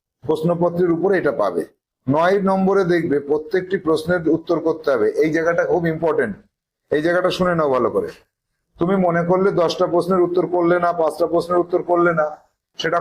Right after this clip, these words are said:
কখনোই করবে না, প্রতিটা প্রশ্নের উত্তর করে আসবে। ঠিক আছে, আচ্ছা, আমি পরবর্তীতে আবার আলোচনা করব যে তুমি যদি তিনটে প্রশ্ন না পারো তাহলে কি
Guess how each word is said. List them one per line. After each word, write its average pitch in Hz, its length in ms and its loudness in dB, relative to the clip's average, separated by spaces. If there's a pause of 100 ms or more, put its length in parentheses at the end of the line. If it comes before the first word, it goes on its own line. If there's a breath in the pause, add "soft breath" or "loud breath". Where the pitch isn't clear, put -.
কখনোই 175 380 0
করবে 123 280 0
না, 98 60 -14 (580)
প্রতিটা 185 440 0
প্রশ্নের 185 360 2
উত্তর 165 260 0
করে 131 200 2
আসবে। 92 220 -6 (580)
ঠিক 175 180 -2
আছে, 196 140 2 (880)
আচ্ছা, 107 200 0
আমি 160 100 0 (100)
পরবর্তীতে 180 520 0
আবার 185 200 2
আলোচনা 180 380 0
করব 170 180 2 (240)
যে 160 160 0
তুমি 175 140 0 (160)
যদি 180 200 -4
তিনটে 175 300 0
প্রশ্ন 175 180 -2 (140)
না 165 140 2
পারো 160 220 0
তাহলে 165 220 0
কি 156 80 0